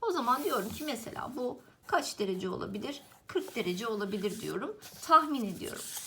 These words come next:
Şimdi de ölçeceğim. Nasıl ölçüyorum? İletkimi, açı ölçerimin tam şu çizgisi olan yeri açımın köşe noktasına getiriyorum.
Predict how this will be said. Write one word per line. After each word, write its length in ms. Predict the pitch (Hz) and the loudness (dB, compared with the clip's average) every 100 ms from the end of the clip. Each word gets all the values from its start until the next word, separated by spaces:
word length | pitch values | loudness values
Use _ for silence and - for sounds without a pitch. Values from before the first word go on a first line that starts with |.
| - | -8
Şimdi 460 | - - 480 294 277 | -4 -2 0 2 4
de 80 | |
ölçeceğim. 720 | 285 285 262 220 190 190 220 294 - - - 480 | 4 2 0 -6 -2 2 2 0 -6 -16 -12 -4
Nasıl 300 | 453 - 247 | -2 0 0
ölçüyorum? 720 | 208 214 214 190 180 226 254 508 - - - - | 0 -2 -2 0 4 4 4 0 -12 -20 -20 -6
İletkimi, 840 | 285 349 311 - 214 185 175 226 - | 0 2 0 -2 -2 -2 0 -2 -2
açı 300 | 277 254 311 | -4 -4 -2
ölçerimin 760 | 233 - - 165 170 175 226 - - - | -2 -2 -6 -6 -6 -8 -8 -12 -20 -16
tam 240 | - 311 320 | 6 6 6
şu 180 | - 220 | -6 -8
çizgisi 500 | 247 220 233 226 269 | -6 -6 -6 -4 -2
olan 280 | 196 - | -2 -2
yeri 500 | 185 226 226 - - - - - - - - 294 | -2 0 0 -2 -8 -10 -20 -20 -20 -20 -6 -4
açımın 460 | - 359 226 220 | -2 -2 -2 -2
köşe 440 | - 294 285 294 220 | -4 -4 -2 -2 -4
noktasına 500 | 180 - - - 175 | -6 -10 -10 -8 -8
getiriyorum. 680 | 226 226 311 285 277 285 | -8 -6 -4 -2 -2 -4